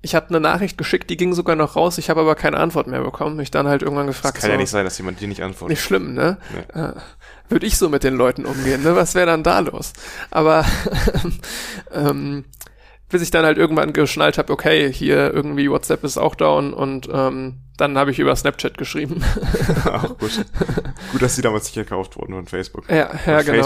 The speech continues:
Speaker 2: Facebook sie zerstört hat, zersmashed hat, indem sie einfach die kompletten Funktionen von Snapchat geklaut hat. Äh, hast du es auch mitbekommen, dass WhatsApp jetzt so Bilder verschicken kann? Also du kannst auf WhatsApp jetzt Bilder verschicken,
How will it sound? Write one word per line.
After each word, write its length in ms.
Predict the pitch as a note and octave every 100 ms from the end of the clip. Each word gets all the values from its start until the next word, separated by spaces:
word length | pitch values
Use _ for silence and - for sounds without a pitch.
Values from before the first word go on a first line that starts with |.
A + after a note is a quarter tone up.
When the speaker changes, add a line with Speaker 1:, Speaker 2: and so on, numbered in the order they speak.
| C#3
Speaker 2:
Facebook 80 |
sie 140 | B2+ D#3
zerstört 480 | A2 - - A2+ A2
hat, 120 | F#2
zersmashed 640 | F2 E2 G#2+ G2+ G#2 -
hat, 220 | F#2 - -
indem 340 | G2 F#2 F#2+
sie 160 | G2 -
einfach 220 | F#2 F#2+
die 80 | F2+
kompletten 440 | F#2+ F2 - G#2
Funktionen 480 | - G2 - G#2 G#2+
von 100 | G#2
Snapchat 380 | - F#2+ - G2
geklaut 360 | F2+ G2+ G2 G2
hat. 180 | F2+ - - - - - -
Äh, 420 | G#2 G#2+ G2 E2+ - - - -
hast 140 | C3
du 20 | C3
es 60 |
auch 40 | G#2+
mitbekommen, 400 | B2 - A2 G#2+
dass 140 | -
WhatsApp 380 | G#2 - A#2+ A#2+
jetzt 120 | -
so 160 | - F2+ - - - - - _ - F2+ - -
Bilder 280 | A2+ A#2+ C3+
verschicken 760 | - C3+ C#3 C3 B2+ B2+ B2
kann? 300 | - C3+ C#3
Also 120 | -
du 80 | -
kannst 260 | A2+ G#2 -
auf 220 | A2 -
WhatsApp 340 | A2+ - G#2+
jetzt 180 | G2 -
Bilder 220 | A2+ A#2
verschicken, 540 | A#2 A2+ A#2+ A#2 B2